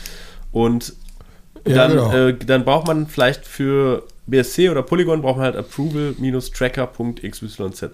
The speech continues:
Speaker 1: So, warum ist das nicht so easy? Was, was ist da passiert?
Speaker 2: Ne, das ist, also ich hab, ich hab gerade mal mit einem Freund, wo ich gesagt habe, okay, jetzt erklär mir doch mal dieses ganze Krypto-Gedöns. Ähm, und da sind ja für mich mehrere Level. Du kannst den Leuten sagen, okay, ich mach dir ein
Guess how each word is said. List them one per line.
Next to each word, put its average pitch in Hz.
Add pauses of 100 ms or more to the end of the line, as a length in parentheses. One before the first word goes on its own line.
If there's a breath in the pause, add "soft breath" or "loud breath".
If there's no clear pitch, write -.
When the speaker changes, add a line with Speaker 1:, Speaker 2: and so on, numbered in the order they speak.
Speaker 1:
So, 110
warum 151
ist 165
das 165
nicht 156
so 120
easy? 170 (100)
Was, -
was 117
ist 113
da 117
passiert? 147 (1200 loud breath)
Speaker 2:
Ne, 131
das 143
ist, 160
also 143
ich 131
hab, -
ich -
hab -
gerade 143 (1600 loud breath)
mal 135
mit 147
einem 139
Freund, 156
wo 151
ich 131
gesagt 127
habe, 135
okay, 147
jetzt - (320)
erklär 147
mir 143
doch 127
mal 120
dieses 110
ganze 104
Krypto-Gedöns. 95 (440 loud breath)
Ähm, 120 (420 loud breath)
und 127
da 131
sind 143
ja 175
für 151
mich 131
mehrere 117
Level. 90
Du 80
kannst 98
den 101
Leuten 104
sagen, 104
okay, 95
ich 87
mach 104
dir 92
ein 85